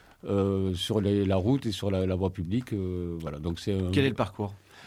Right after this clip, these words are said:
Speaker 1: Le rassemblement à quatorze heures à la place de, sur la place de la Comtesse. Donc pour, euh, penser au service technique de la mairie, euh, de Die, euh, pour nettoyer le marché, euh, euh, on démarrera de la Comtesse, donc le rassemblement est à quatorze heures, on démarre la,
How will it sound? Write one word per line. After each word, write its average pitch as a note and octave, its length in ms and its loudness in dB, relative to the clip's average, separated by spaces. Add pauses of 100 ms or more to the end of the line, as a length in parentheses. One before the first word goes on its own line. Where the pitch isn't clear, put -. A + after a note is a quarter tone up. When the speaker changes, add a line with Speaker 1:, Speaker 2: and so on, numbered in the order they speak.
(380)
Speaker 1:
Le D3 100 4
rassemblement F3 480 8
à E3 40 8
quatorze D#3 420 4
heures D#3+ 180 6
à - 20 6
la C3 260 6
place C#3+ 240 4
de, C#3 100 2
sur C#3 180 2
la C3+ 80 6
place C3 180 4
de B2 40 2
la A#2+ 80 4
Comtesse. F3 520 0 (960)
Donc A#2 260 4
pour, D3 300 8
euh, C3+ 280 8
penser D3 300 8
au D#3+ 100 10
service C3 360 4
technique C3+ 360 2
de B2+ 80 2
la A#2+ 120 6
mairie, B2 420 4
euh, G#2+ 400 2
de G2 180 -2
Die, B2+ 480 0
euh, G#2 520 0
pour G#2+ 180 0
nettoyer B2+ 460 6
le A#2 60 4
marché, A2+ 600 2
euh, F2 480 -4 (520)
euh, F2 560 -2
on G#2+ 300 2
démarrera A#2 880 6
de A#2+ 80 4
la A#2 140 6
Comtesse, A2+ 420 0
donc G2+ 160 0
le A2 60 4
rassemblement A2+ 400 4
est A2 100 0
à G#2+ 60 0
quatorze A#2+ 420 4
heures, E3+ 160 10
on D3 80 6
démarre C#3+ 560 8
la, A#2+ 560 6